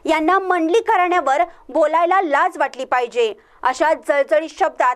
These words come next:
कागल पंचायत समितीचे उपसभापती विजय भोसले यांनी खासदार महाडिक यांचा तीव्र निषेध केला. कागल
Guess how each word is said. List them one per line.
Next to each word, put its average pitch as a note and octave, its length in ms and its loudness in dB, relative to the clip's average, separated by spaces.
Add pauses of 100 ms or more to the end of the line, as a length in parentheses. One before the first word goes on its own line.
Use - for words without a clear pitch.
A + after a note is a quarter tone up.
कागल C4+ 300 0
पंचायत D4 380 -2
समितीचे D#4 600 -2
उपसभापती E4 840 -2 (280)
विजय F4 360 0
भोसले C4+ 500 -2 (360)
यांनी C#4+ 320 0
खासदार E4 420 0
महाडिक F4 520 0
यांचा E4+ 360 0 (140)
तीव्र F#4 280 0
निषेध D4 460 0
केला. A#3+ 280 0 (340)
कागल F4 360 2